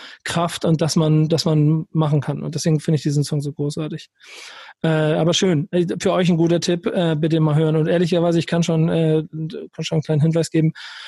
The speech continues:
Meine Hausaufgabe für diese Woche für Kevin, äh,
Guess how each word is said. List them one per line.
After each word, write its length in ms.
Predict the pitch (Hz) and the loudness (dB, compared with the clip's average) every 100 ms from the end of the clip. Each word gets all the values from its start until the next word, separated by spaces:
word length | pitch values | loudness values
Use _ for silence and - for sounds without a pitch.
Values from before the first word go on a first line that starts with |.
| - | -8
Meine 460 | - 160 165 165 160 | -2 0 2 2 2
Hausaufgabe 520 | 175 170 160 170 160 | 0 0 0 0 0
für 140 | 147 160 | 2 2
diese 260 | 185 190 | 4 4
Woche 300 | 156 151 156 | 2 2 0
für 380 | - 160 156 170 | 0 2 2 0
Kevin, 520 | - 160 160 165 190 | -2 0 2 2 2
äh, 380 | 180 160 156 165 | 0 0 0 -2